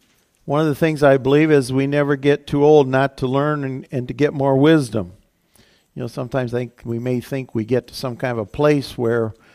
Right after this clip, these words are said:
we've arrived and maybe we don't need wisdom anymore, but, uh,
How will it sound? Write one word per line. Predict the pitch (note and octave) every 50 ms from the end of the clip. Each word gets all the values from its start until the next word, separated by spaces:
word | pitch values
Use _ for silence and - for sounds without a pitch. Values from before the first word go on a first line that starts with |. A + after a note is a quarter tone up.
| _ _ _ _ _ _ _ _
we've | - - A#2+ B2 A#2 A#2
arrived | A#2+ A2 A2+ B2+ C3 C#3+ C#3+ D3 D3 C#3+ C3+ A#2+ B2
and | A#2+ A2+
maybe | B2 B2+ B2 A#2+
we | A2+ A#2 B2 A#2+
don't | A#2+ B2 B2 A2+ A2
need | A#2+ C3 C3 B2
wisdom | A2+ A2 C3+ C#3+ C#3 C3+ C3+ C3
anymore, | C3+ C3+ B2+ C3 B2+ B2 B2 B2 B2+ C3 C3
but, | B2 A#2 A2+ A#2 - _ _ -
uh, | B2 A2+ G#2+ G#2+ A2+